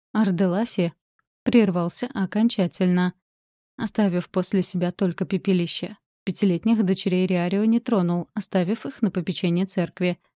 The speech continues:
Народ, готовый подняться на защиту бывших своих правителей после такого показательного суда, быстро присмирел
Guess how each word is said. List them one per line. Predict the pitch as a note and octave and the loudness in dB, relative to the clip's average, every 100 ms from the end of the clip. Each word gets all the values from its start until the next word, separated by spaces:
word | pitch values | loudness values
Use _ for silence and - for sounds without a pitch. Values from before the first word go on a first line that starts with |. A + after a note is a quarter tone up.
| _ _ _ - | _ _ _ 4
Народ, | A#3 G#3+ G#3 A3 - - | 6 6 4 -2 -4 -2
готовый | G3+ G3 F#3 F3+ | 0 2 0 -2
подняться | - G#3 F#3 F#3+ G3+ F#3+ | 0 2 4 2 0 -2
на | F3 | 0
защиту | F3+ - F#3+ G3+ | -2 -4 -2 -2
бывших | E3 F#3+ F#3 G#3 - | 0 -2 -2 -6 -4
своих | F#3+ F3 - | -2 -4 -2
правителей | F#3 F3 A3 - G3 F3 | -2 0 -2 2 0 2
после | - F3+ G3 F3 | -2 -2 0 0
такого | F#3 - F3+ F3 | -4 -2 -2 -2
показательного | F#3+ A3+ G3 F3 - F3 E3+ | -2 0 0 -2 -2 -2 -2
суда, | - F#3 F#3 C#4 _ _ _ - | -4 -2 -2 -2 _ _ _ 0
быстро | G3+ G#3 - A#3 | 4 2 2 -2
присмирел | B3 C4+ - D4+ A#3 F3 | -2 -6 2 4 4 2